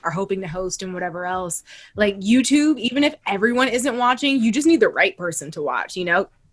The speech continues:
You know, it's not just about getting super famous or getting crazy views. I'd rather have one head of a talent department at Disney watch my video and I only have ten views total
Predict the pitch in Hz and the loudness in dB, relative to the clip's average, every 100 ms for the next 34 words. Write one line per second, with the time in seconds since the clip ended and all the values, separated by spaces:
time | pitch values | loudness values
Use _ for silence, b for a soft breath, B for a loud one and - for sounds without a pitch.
0 | - 214 208 196 208 208 220 220 202 190 | -8 0 2 4 4 4 0 0 -2 2
1 | 190 180 - B B 165 220 214 214 240 | 2 2 -2 B B 0 2 4 2 -2
2 | 220 196 202 202 196 196 185 202 190 208 | -2 0 0 0 -2 -4 -2 -2 -2 -2
3 | 208 196 175 175 180 226 262 254 b b | -2 -2 -8 -2 0 2 0 -2 b b
4 | b _ _ - 220 285 262 208 196 170 | b _ _ 0 2 2 2 2 0 0
5 | 185 175 175 165 190 190 202 208 240 254 | 0 2 0 -6 -4 0 4 4 4 0
6 | 175 - 202 208 202 180 180 165 - 180 | -2 -4 -2 0 -2 -2 -4 -4 0 2
7 | 190 202 - 165 - 180 165 185 165 175 | 2 -2 -4 -8 -4 -4 -4 -4 -6 -6
8 | 170 220 196 147 151 190 - _ _ 190 | 2 4 4 0 -10 -12 -14 _ _ 4
9 | 196 170 190 156 160 160 147 127 170 202 | 4 4 -2 -4 -4 -6 -4 -4 -4 -6
10 | _ _ _ 196 214 190 190 196 202 170 | _ _ _ 2 2 2 0 -2 -2 -4
11 | - 247 202 202 175 208 202 185 - 208 | 0 2 2 0 0 0 0 -4 -2 4
12 | - 156 165 | 4 2 -2